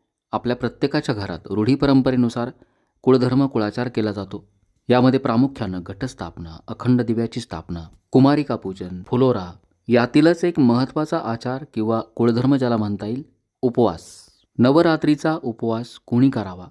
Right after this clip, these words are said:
कसा करावा, नवरात्रीचे उपवास करताना कोणते नियम पाळावेत, काय खावं, काय खाऊ नये, उपवास कधी सोडावा, काही महत्त्वाच्या गोष्टी आपल्याला लक्षात ठेवायच्या आहेत, काही चुका टाळायच्या आहेत.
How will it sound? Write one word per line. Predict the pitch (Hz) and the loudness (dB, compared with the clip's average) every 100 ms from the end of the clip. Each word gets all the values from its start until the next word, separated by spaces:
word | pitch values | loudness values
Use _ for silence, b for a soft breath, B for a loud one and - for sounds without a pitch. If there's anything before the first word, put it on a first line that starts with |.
| _ _ _ - | _ _ _ -8
कसा | 113 139 | -4 -2
करावा, | 131 98 85 80 - _ _ _ | -4 -6 -10 -12 -16 _ _ _
नवरात्रीचे | 117 123 139 139 151 143 160 | 2 4 4 2 0 0 0
उपवास | 131 120 123 123 | -2 0 -2 -2
करताना | 110 - 110 110 113 - - | -6 -6 -4 -4 -4 -10 -2
कोणते | 123 123 127 | 0 2 4
नियम | 120 135 | 4 2
पाळावेत, | 135 87 82 165 _ _ _ _ - | -2 -8 -10 -14 _ _ _ _ -4
काय | 123 127 | -2 -2
खावं, | - 98 98 | -4 -6 -6
काय | 98 107 | -8 -10
खाऊ | 107 113 123 | -2 2 2
नये, | 82 - - - - | 0 -8 -20 -10 -2
उपवास | 113 127 127 135 139 | 0 2 2 0 -6
कधी | - 113 135 | -4 0 0
सोडावा, | 135 98 87 85 - - - | 0 -2 -4 -10 -14 -20 -4
काही | 127 135 147 | 0 4 4
महत्त्वाच्या | 135 127 151 139 135 | 4 2 -2 -4 -2
गोष्टी | 131 135 | -2 -4
आपल्याला | 127 131 113 | -6 -4 -4
लक्षात | - 120 | -8 -12
ठेवायच्या | - 113 110 113 | -8 -8 -6 -8
आहेत, | - | -6
काही | 107 | -8
चुका | - 95 117 | -6 -6 -4
टाळायच्या | 120 113 101 95 | -2 -4 -4 -8
आहेत. | 92 | -10